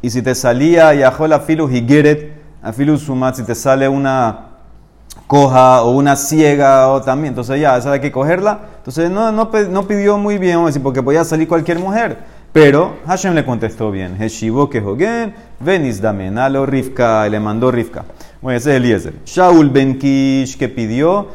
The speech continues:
cuando pidió buscar a alguien que venga a matar a Goliat, ¿qué dijo Shaul Amelech? Dictiv, Vehaya Haish, Asher Yakenu y Asherenu Hamelech, Osher Gadol,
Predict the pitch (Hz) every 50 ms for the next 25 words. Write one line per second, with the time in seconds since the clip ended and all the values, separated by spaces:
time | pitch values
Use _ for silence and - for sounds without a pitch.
0 | - - - - 113 110 110 110 110 107 107 113 113 110 120 135 156 165 165 160
1 | 156 160 143 127 117 - - - 156 147 143 - - - 160 165 165 165 165 165
2 | 151 - 131 123 131 143 151 156 156 143 127 117 - 151 160 160 151 135 127 131
3 | 151 190 202 - - - - - - - - - - - 139 151 160 160 151 143
4 | 131 139 139 135 135 135 135 127 113 110 107 110 107 - - 170 151 104 98 117
5 | 113 110 113 113 113 113 113 113 113 113 107 110 113 135 143 123 - - - -
6 | - - - - 123 120 - - 117 113 113 117 113 113 - 120 120 139 147 151
7 | 151 151 139 127 117 107 113 - - - 120 113 113 127 135 143 139 123 123 113
8 | 120 131 143 147 143 127 131 - 147 196 202 160 - - 165 147 147 127 127 123
9 | 120 127 147 160 190 226 247 254 220